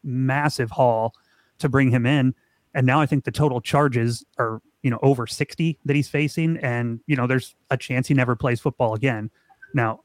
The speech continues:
again, I don't know the details of Yves Bissouma's situation. We don't know the severity. I don't know any of the details,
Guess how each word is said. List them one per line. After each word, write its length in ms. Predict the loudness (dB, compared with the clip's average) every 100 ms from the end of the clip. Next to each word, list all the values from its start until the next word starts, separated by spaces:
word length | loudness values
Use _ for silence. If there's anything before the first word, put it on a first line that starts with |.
| -4
again, 260 | -2 -2 0
I 80 | 0
don't 120 | 2
know 100 | 2
the 100 | 0
details 360 | -2 -2 -2 -2
of 100 | -2
Yves 120 | -4
Bissouma's 360 | 0 2 2
situation. 640 | 0 -2 0 0 0 0 0
We 80 |
don't 120 | -2 -4
know 120 | -8
the 40 |
severity. 560 | -4 0 2 2 2 0
I 60 |
don't 140 | 0 -2
know 120 | -2 2
any 160 | 4
of 80 | 2
the 80 | 0
details, 560 | -4 -4 -4 -4 -8